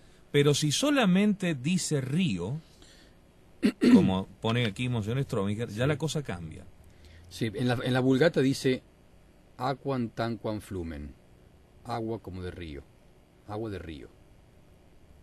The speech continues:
Speaker 2: Y es referencia, ciertamente. Y, eh, Torres Amat dice,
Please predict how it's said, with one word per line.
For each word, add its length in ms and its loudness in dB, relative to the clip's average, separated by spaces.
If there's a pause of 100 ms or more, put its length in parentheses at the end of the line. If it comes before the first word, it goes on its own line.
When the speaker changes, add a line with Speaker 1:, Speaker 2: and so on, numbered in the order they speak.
(640)
Speaker 2:
Y 200 -6
es 80 0
referencia, 520 -6
ciertamente. 520 -8 (1600)
Y, 240 0 (160)
eh, 400 -2 (540)
Torres 300 0
Amat 260 -2
dice, 420 -2